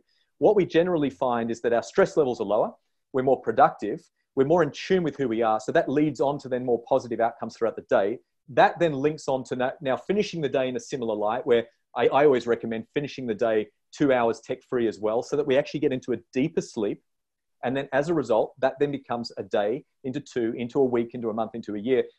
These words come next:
And those visions and those goals that we have are much more attainable because we're owning our own self. Um, and, and that's the difference for me between that whole vision conversation and that goal conversation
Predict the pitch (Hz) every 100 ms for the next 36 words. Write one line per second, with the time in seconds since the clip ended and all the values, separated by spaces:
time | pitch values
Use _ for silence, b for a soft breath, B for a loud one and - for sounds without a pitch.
0 | _ - 127 147 147 - 123 135 160 170
1 | 160 143 135 123 - 135 147 143 - 113
2 | - 123 196 - _ - 117 127 151 -
3 | 127 113 - 175 139 120 117 117 143 131
4 | 131 139 131 117 113 117 113 110 - -
5 | 147 - - _ _ _ _ - 117 120
6 | 120 127 - 131 135 - 135 185 - 151
7 | 156 143 - _ 127 170 185 131 - 131
8 | 123 - _ - 131 127 110 147 170 156
9 | 139 131 - 123 123 117 120 127 185 202
10 | 127 107 104 101 113